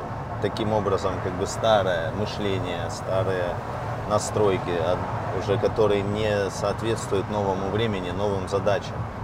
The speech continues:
они уходят. Да, это, м, печально, это плачевно, но это, это эволюция, это движение вперед. И если посмотреть на то, что сейчас происходит, это тоже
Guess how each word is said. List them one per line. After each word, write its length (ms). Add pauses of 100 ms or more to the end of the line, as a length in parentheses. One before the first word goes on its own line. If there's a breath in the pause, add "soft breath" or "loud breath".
(400)
они 180
уходят. 500 (500)
Да, 200
это, 400
м, 720
печально, 360
это 200
плачевно, 580
но 340
это, 340 (920)
это 280
эволюция, 640 (200)
это 140
движение 480
вперед. 500
И 300
если 220
посмотреть 600
на 140
то, 120
что 200
сейчас 400
происходит, 640 (840)
это 180
тоже 440